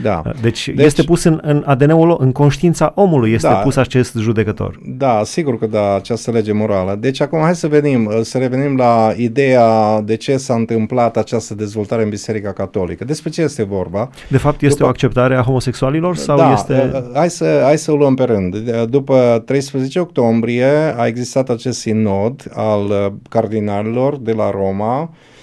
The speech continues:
Speaker 1: în care acești părinți ai bisericii s-au întâlnit la convocarea Papei Francis pentru a lua în discuție, uh, ce înseamnă familia și cum, uh,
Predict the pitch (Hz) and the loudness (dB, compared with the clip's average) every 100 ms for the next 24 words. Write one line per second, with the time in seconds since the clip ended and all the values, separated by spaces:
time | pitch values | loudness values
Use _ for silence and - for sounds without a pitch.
0 | - - 123 131 123 - 131 - 123 120 | -16 -8 0 2 2 0 -4 -2 0 0
1 | 120 113 104 - 113 165 165 165 139 127 | 0 -2 -4 -2 -2 -2 -4 -4 0 0
2 | 117 117 123 135 123 113 - 110 107 101 | 0 0 0 0 0 0 2 0 0 0
3 | 113 110 98 110 107 - 101 92 - 95 | 2 2 0 0 0 0 -2 -2 -2 -2
4 | 104 113 151 160 - - 151 190 190 156 | -2 -2 -4 -4 -6 0 0 2 2 2
5 | 143 165 180 180 - - 107 101 - 120 | 2 0 0 -4 -6 -6 -6 -4 -4 -2
6 | 135 156 165 - - - - 120 113 113 | 0 -2 -4 -12 -20 -20 -4 2 2 0
7 | - 190 185 175 160 160 151 - 127 123 | 0 2 2 0 0 2 2 2 2 4
8 | 117 117 135 151 170 170 165 139 135 135 | 2 2 2 2 2 0 -2 -2 -2 -4
9 | - 202 196 165 | 2 4 4 2